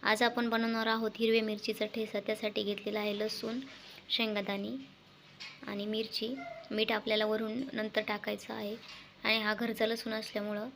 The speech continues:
त्याचे अशा प्रकारे सालटे काढ-, जास्त साल नाही काढायची. तर आपण याला मिक्सरमधून काढून घेऊया. ती लसूण आणि मिरची आपल्याला थोडी दळून घ्यायची आहे आणि मग नंतर शेंगादाणे टाकायचे आहे.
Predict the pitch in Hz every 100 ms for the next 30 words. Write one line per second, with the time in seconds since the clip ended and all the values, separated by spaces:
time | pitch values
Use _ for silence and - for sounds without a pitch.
0 | - - - - - 214 214 214 214 269
1 | - - 214 - 214 214 214 214 - 202
2 | 196 190 226 208 226 226 247 220 208 220
3 | 214 208 196 190 226 269 - - - -
4 | 208 202 208 208 214 214 - 214 208 214
5 | 220 214 226 226 190 208 262 - - -
6 | - - - 247 254 262 269 254 247 247
7 | 247 240 240 233 233 226 220 226 240 254
8 | 226 - 214 214 208 220 - - - -
9 | - - - - - - - - - -
10 | - - 202 214 226 226 226 226 - 214
11 | 202 202 208 214 208 208 208 220 214 202